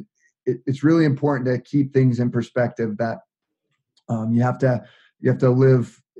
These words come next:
live a good life off the field and be a good student and be a good family member and be a good friend, uh, in your community. And then,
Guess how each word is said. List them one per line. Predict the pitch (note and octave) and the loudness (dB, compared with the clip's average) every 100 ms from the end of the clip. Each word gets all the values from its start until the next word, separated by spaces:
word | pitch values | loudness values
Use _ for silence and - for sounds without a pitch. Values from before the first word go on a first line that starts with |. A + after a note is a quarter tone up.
| G#2 B2+ | -12 0
live | C#3+ C3+ | 2 4
a | |
good | C3+ C3+ | 4 4
life | C3+ C3+ C3+ | 2 2 0
off | C3 C3 | 0 0
the | B2+ | -4
field | - C3+ C3 B2+ A#2 | 0 2 2 2 -2
and | A#2 A#2 | -2 2
be | C#3 | 4
a | C3+ | 4
good | C3+ C3 | 2 0
student | - C#3+ C#3 C3 C3 A#2+ | -2 2 2 4 2 0
and | A2+ | 0
be | C3+ | 0
a | C3 | 2
good | C3+ B2 | 0 0
family | C3+ C3 B2+ | 2 2 2
member | B2+ B2+ B2+ B2 | 2 0 0 -2
and | A#2 | 0
be | C3 | 2
a | |
good | C3 A#2+ - | 2 -2 -2
friend, | C3 B2+ A#2+ - _ _ _ | -2 0 -2 -8 _ _ _
uh, | A#2 A#2 C3 | -4 -2 2
in | C3 | 2
your | A#2+ | 2
community. | - B2 B2+ B2+ B2 A#2+ A#2+ | 0 2 4 2 2 -2 -2
And | A#2+ A#2 | -2 0
then, | A#2+ A#2+ | 2 0